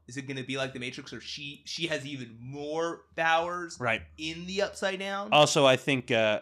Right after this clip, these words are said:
Speaker 2: yeah, I think that's true. Let's say, fine. For the Hopper crowd, I think either they go through the portal again. Somehow they can get back into that portal. You know what I mean? They
Speaker 1: Yeah,
Speaker 2: used in
Speaker 1: yeah,
Speaker 2: season
Speaker 1: yeah, yeah, I
Speaker 2: three.
Speaker 1: understand.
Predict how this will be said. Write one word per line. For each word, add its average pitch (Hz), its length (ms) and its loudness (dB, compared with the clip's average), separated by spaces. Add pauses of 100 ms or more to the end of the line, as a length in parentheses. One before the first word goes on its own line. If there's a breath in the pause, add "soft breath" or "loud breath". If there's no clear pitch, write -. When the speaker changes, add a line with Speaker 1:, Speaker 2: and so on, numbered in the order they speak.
Speaker 2:
yeah, 120 260 6 (100)
I 113 80 2
think 120 220 -2
that's 107 180 -4
true. - 260 -12 (260)
Let's 131 240 4
say, 101 120 0
fine. 98 240 -6
For 135 160 2
the 123 80 6
Hopper 156 340 8
crowd, 143 480 8 (180)
I 123 80 2
think 123 280 -4
either 135 240 4
they 117 120 4
go 120 160 4
through 127 160 -2
the 117 60 -2
portal 120 560 0
again. 113 400 -4 (140)
Somehow 113 300 -2
they 110 80 -2
can 107 80 -6
get 104 200 -2
back 104 240 0
into 101 140 -10
that 98 160 -4
portal. 107 420 -4 (680)
You 113 100 -6
know 113 60 0
what 113 60 0
I - 20 -2
mean? 113 180 -2
They - 80 -4
Speaker 1:
Yeah, 165 120 6
Speaker 2:
used 165 60 6
in 156 60 4
Speaker 1:
yeah, 160 60 6
Speaker 2:
season 151 160 6
Speaker 1:
yeah, 139 60 4
yeah, 135 40 2
I 131 80 2
Speaker 2:
three. 143 80 6
Speaker 1:
understand. 104 340 -8